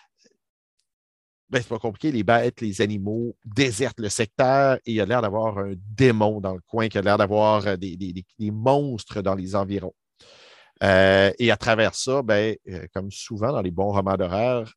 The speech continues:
euh, l'horreur va prendre un visage humain aussi à travers les, les pulsions de cannibalisme qui vont être de plus en plus fortes chez les membres de la, de la communauté, certains qui vont être de plus en plus violents. Euh, excellent roman d'horreur. Honnêtement,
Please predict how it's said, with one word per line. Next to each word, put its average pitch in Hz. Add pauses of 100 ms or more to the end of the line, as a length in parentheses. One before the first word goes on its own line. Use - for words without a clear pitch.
(320)
euh, - (140)
l'horreur 107
va 101
prendre 98
un 98
visage 98
humain 101
aussi -
à 110
travers 107
les, 98 (260)
les 117
pulsions 147
de 131
cannibalisme 113
qui -
vont 95
être 95
de 85
plus 113
en 104
plus 95
fortes -
chez -
les 95
membres 95
de 90
la, 90
de 95
la 101
communauté, 101 (340)
certains 117
qui -
vont 92
être 98
de 80
plus 92
en 85
plus 120
violents. 95 (920)
Euh, 110 (300)
excellent 180
roman 143
d'horreur. 135 (120)
Honnêtement, 131